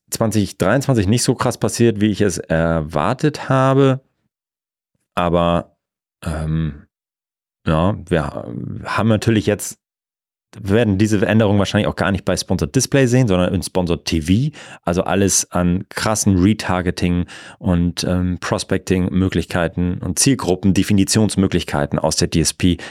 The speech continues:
Da wird mehr und mehr in Sponsored T V oder Sponsored Display wandern. Ist, glaub ich, nicht so verwunderlich. Und dann hat Amazon, die nächste Prediction,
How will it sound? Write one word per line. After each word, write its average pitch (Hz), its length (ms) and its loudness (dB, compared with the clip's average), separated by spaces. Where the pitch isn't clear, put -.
Da 82 180 -2
wird 92 140 -2
mehr 82 220 2
und 82 140 -2
mehr 78 220 0
in 80 100 -4
Sponsored 76 400 -2
T 80 180 0
V 160 280 0
oder 95 220 0
Sponsored - 420 -4
Display - 380 -4
wandern. 71 420 -2
Ist, - 140 -6
glaub 82 200 2
ich, 82 220 -2
nicht 80 420 -4
so 80 340 0
verwunderlich. 87 680 -2
Und 98 180 2
dann 151 300 0
hat 156 280 -6
Amazon, 123 580 2
die 98 160 2
nächste 120 280 4
Prediction, 110 680 0